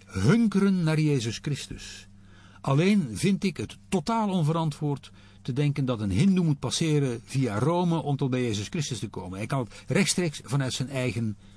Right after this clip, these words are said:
ervaring, vanuit zijn eigen beschaving, vanuit zijn eigen religie." Ja, dat was toch wel,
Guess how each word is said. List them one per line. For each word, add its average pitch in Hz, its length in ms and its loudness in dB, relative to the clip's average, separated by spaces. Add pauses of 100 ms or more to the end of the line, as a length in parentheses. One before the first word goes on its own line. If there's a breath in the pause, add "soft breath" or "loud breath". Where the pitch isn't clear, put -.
(400 loud breath)
ervaring, 135 560 2
vanuit 127 180 0
zijn 127 140 -6
eigen 113 380 -2
beschaving, 131 640 0 (180 loud breath)
vanuit 123 260 -4
zijn 127 120 -2
eigen 113 320 -4
religie." 104 480 -2 (280 loud breath)
Ja, 98 260 -12
dat 113 320 -6
was - 160 -12
toch - 160 -10
wel, - 180 -16